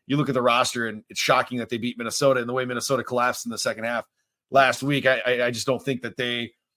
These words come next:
are gonna be consistent enough to find themselves winning the West. So I think it's a two-team race there, and I don't feel like because Purdue isn't in that, that realm that they should be like, "Oh, we're absolutely terrible."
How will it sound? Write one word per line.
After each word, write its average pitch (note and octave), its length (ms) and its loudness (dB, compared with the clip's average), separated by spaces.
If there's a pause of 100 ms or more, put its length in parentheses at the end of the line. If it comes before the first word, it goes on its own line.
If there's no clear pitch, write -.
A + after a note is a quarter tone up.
(140)
are C3 80 0
gonna B2 120 -4
be B2 100 -4
consistent C3+ 480 -4
enough B2 160 -2
to A#2 60 -14
find B2+ 240 2
themselves A#2+ 440 0
winning B2+ 240 -2
the A2+ 60 -8
West. D3 260 8
So F#3 80 8
I - 20 4
think B3+ 100 2
it's D3 80 -2
a D3 60 -6
two-team E3 420 -2
race D3 260 2
there, E3 360 2 (300)
and D#3 120 4
I E3+ 60 10
don't G#3 240 6
feel F3+ 240 6
like D3+ 380 8 (300)
because D#3 320 2
Purdue D#3 420 2
isn't C#3+ 200 -2
in D3 120 -2
that, C3+ 240 4 (180)
that C3 200 6
realm D3 300 6
that C#3 140 0
they D3 100 -2
should - 160 -6
be C#3+ 80 0
like, C3 180 2
"Oh, D3 200 8
we're C3 120 4
absolutely C3+ 420 2
terrible." E3+ 500 2